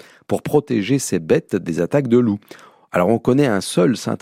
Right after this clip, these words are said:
Aron, c'est le saint homme que Malo rencontre lors de son débarquement sur la côte nord près d'Alette, Saint-Malo aujourd'hui.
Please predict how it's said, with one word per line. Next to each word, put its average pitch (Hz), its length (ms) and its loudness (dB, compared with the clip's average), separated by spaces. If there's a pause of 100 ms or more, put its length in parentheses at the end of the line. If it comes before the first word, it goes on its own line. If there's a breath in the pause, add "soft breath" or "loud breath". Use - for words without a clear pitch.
Aron, 131 460 0
c'est 104 220 -4
le 90 160 0
saint - 340 -6
homme 123 440 0
que - 80 -4
Malo 107 580 2
rencontre 101 640 0
lors 95 200 0
de 85 80 -6
son 92 220 -6
débarquement 90 600 0
sur 90 200 -4
la 78 60 -4
côte - 280 -4
nord 135 220 0
près - 200 -8
d'Alette, 87 440 0 (240 loud breath)
Saint-Malo 78 440 -2
aujourd'hui. 98 480 2